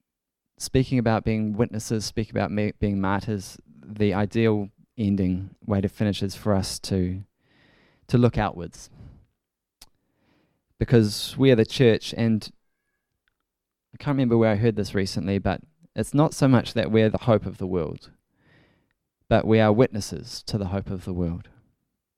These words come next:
So we're here to be witnesses to what the kingdom of God is doing. So, as martyrs, as witnesses, let's,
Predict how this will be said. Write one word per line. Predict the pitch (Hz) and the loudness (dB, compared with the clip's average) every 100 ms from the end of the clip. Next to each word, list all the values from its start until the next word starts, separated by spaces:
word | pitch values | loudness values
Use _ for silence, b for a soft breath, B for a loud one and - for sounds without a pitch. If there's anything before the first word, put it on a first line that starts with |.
| _ _ _ _ _ _ _ _ _ _ _ _ _ _ _ _ _ | _ _ _ _ _ _ _ _ _ _ _ _ _ _ _ _ _
So | - 113 | -2 0
we're | 104 120 | 2 2
here | 107 120 104 | 2 0 0
to | - 107 | -2 -4
be | 95 98 | -2 0
witnesses | 101 - 98 - 98 | 0 -2 -4 -4 -4
to | - | -6
what | 101 98 | -4 -4
the | 104 | -4
kingdom | - 107 95 | -2 -2 0
of | 92 | -2
God | - 90 90 | 0 -2 0
is | 85 | -4
doing. | - 92 80 76 90 90 _ _ _ _ _ _ _ _ _ _ _ _ _ b b b | -2 0 0 -4 -10 -20 _ _ _ _ _ _ _ _ _ _ _ _ _ b b b
So, | - 117 98 80 _ _ | -2 0 2 -2 _ _
as | 120 120 107 | 0 0 2
martyrs, | 113 117 123 131 120 | 0 0 0 -2 -2
as | 107 104 - - | -2 -4 -10 -2
witnesses, | 113 110 - 127 139 - - 110 _ b b b b b b _ _ _ _ | -2 -2 -6 -6 -6 -10 -16 -18 _ b b b b b b _ _ _ _
let's, | 123 120 - - | -6 -6 -6 -10